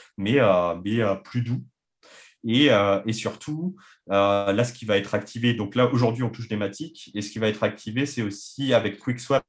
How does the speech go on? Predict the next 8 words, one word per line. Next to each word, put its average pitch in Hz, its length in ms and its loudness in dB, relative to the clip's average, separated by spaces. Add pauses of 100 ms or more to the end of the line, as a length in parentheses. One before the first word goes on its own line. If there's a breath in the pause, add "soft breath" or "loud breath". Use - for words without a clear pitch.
(120)
et 101 120 -4
CommetSwap, 110 560 -4 (280 soft breath)
qui 107 100 -6
sont 127 180 -2
les 110 80 4
principaux 120 600 -2
échanges 120 320 2
décentralisés, 107 840 -4